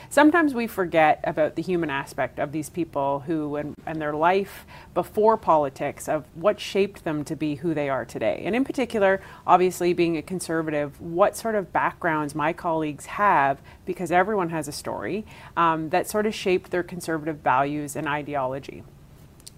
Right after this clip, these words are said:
So I really like, I really like this segment. I've really enjoyed it. If you've missed any of them, um, they are on, uh, podcasts, uh, Apple Podcasts, Spotify,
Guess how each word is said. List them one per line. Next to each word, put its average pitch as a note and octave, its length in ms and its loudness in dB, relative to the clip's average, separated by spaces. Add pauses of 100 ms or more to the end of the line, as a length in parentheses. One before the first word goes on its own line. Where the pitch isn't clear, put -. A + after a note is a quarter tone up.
(140)
So - 120 2
I A#3 40 12
really A#3+ 260 6
like, F3+ 380 4
I - 60 4
really G#3+ 200 6
like F3 220 6
this G3 160 0
segment. F#3 360 0
I've D#3 140 0
really E3 240 0
enjoyed D#3+ 340 2
it. F3 100 0
If E3 100 -2
you've E3 140 -2
missed A3 280 0
any F#3 200 2
of F3+ 80 -2
them, A3 200 0 (300)
um, D#3 280 4
they E3 140 4
are F#3 420 8
on, D3+ 460 -2
uh, C#3+ 300 -6
podcasts, F#3 1000 4
uh, B2+ 500 -2
Apple F#3 240 2
Podcasts, F3 680 2
Spotify, E3+ 640 4